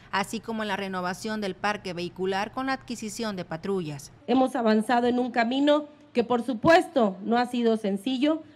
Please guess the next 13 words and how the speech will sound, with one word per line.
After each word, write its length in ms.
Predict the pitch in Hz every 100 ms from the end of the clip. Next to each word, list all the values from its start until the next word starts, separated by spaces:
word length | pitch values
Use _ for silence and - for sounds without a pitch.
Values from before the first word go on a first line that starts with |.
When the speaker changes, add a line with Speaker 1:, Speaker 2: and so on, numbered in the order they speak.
| _
Speaker 2:
Sin 180 | - 320
embargo, 680 | 311 269 254 262 247 302 320 - -
tengo 260 | 240 269 269
la 160 | 240
certeza 720 | 226 214 202 - 269 302 302 311 - -
de 160 | 208 208
que 120 | 214
nuestro 440 | 240 311 330 285
futuro 640 | - 247 - 269 277 240 -
inmediato 960 | 285 302 277 226 208 226 233 - 277 285 - _
es 180 | 196 208
de 100 | 214
paz, 380 | 208 226 247 330